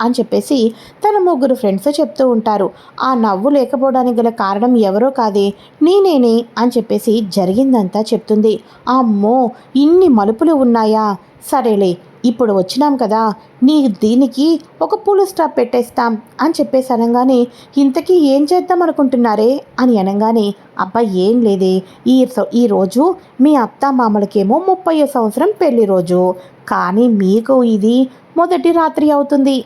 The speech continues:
మీ ఇద్దరికీ ఈ రోజు రాత్రికి శోభనం జరుగుతుంది" అని చెప్పేసి ఫ్రెండ్స్ చెప్పంగానే, "చాలండి, ఆపండి, ఇదంతా కూడా జరగాలి అంటే ప్లాన్ చేస్తే కాదు,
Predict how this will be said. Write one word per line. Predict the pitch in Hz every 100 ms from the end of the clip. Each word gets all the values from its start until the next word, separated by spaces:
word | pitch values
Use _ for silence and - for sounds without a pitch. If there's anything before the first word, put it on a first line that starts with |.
| - -
మీ | 247
ఇద్దరికీ | 233 185 233 247 254
ఈ | 262
రోజు | 226 220 240
రాత్రికి | 240 214 202 202 285 247 233 - - -
శోభనం | 381 359 247 294
జరుగుతుంది" | 269 254 254 254 240 247 240 -
అని | 381
చెప్పేసి | 392 302 269 262
ఫ్రెండ్స్ | 262 214 214 220 269
చెప్పంగానే, | - 233 220 220 254 233 - - - 285
"చాలండి, | 233 247 262 233 214 214 214 - 214
ఆపండి, | 233 262 247 233 233 - - _ - _ _ _
ఇదంతా | 294 254 220 226 320
కూడా | 302 262
జరగాలి | 208 208 208 247 247 226
అంటే | 196 262 262 - - - -
ప్లాన్ | 220 220 277 285
చేస్తే | 220 220 233
కాదు, | 226 196 196